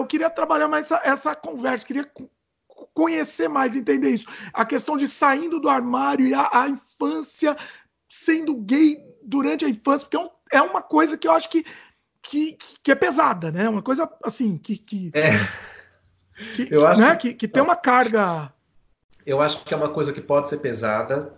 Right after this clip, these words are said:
Speaker 2: e acho que muitas vezes é, tanto que até hoje a gente vê aí as notícias de pessoas que se matam,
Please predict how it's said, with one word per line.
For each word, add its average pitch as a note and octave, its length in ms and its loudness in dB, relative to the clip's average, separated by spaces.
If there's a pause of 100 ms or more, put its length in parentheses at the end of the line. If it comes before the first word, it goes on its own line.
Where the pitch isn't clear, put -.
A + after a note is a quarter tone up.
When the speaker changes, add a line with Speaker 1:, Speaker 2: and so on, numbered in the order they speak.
Speaker 2:
e A#2 140 0
acho A#2 160 2
que - 60 -12
muitas B2+ 240 -4
vezes A2 280 -8 (160)
é, G#2+ 480 0
tanto B2+ 240 -4
que - 80 -6
até D3 200 2
hoje D3 240 4
a - 20 0
gente B2+ 180 -6
vê A2+ 200 -4
aí A2+ 80 4
as A2 100 0
notícias A2 400 -8
de A2 80 -8
pessoas A#2 320 -6
que - 60 -14
se - 120 -10
matam, A#2 560 0